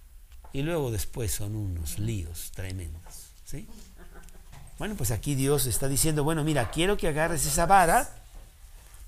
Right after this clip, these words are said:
y ponla enfrente de todos".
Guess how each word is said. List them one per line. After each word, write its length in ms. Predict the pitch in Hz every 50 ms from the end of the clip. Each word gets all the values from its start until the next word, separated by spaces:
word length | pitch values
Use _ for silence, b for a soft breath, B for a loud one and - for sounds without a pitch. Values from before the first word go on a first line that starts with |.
| - - - - - - - - - -
y 100 | 160 156
ponla 760 | 151 - - 190 202 196 175 151 143 151 165 180 175 131 - - - - - - - - - - - - - - - - - - -
enfrente 520 | 127 131 - - 170 175 180 180 - 170
de 140 | 160 156 139
todos". 640 | - 151 135 123 110 98 - - - - - -